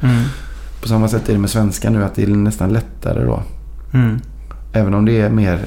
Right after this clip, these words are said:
Speaker 2: liksom, jag outar mer grejer, så är det enklare samtidigt.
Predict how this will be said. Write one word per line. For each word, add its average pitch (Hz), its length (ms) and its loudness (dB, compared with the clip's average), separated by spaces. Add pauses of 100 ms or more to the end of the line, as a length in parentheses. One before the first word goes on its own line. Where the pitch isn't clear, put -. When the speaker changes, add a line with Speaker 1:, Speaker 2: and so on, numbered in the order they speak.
Speaker 2:
liksom, - 280 -4 (720)
jag 92 260 2
outar 95 260 0
mer 110 120 4
grejer, 95 260 2
så 101 120 -2
är 104 40 0
det 101 60 2
enklare 101 480 0 (440)
samtidigt. 113 380 -4